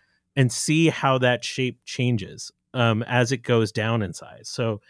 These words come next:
they started adding acid, uh, to this air, to this polyacrylate gel, which breaks down the negative charges inside the gels,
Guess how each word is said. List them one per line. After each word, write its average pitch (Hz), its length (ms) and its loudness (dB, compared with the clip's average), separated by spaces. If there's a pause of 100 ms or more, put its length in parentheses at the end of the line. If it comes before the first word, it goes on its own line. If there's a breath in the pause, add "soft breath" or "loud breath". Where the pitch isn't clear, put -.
(340 soft breath)
they 143 220 0
started 160 420 0
adding 131 380 2 (120)
acid, 135 580 0 (440)
uh, 127 180 6
to 139 160 0
this 123 220 0
air, 127 280 2 (240)
to 143 140 -2
this 120 280 0 (100)
polyacrylate 131 840 2
gel, 104 420 0 (380 soft breath)
which 135 260 2
breaks 143 440 2
down 160 200 4
the 127 100 4
negative 123 400 2
charges 123 460 0
inside 120 460 -2
the 107 80 0
gels, 98 480 -6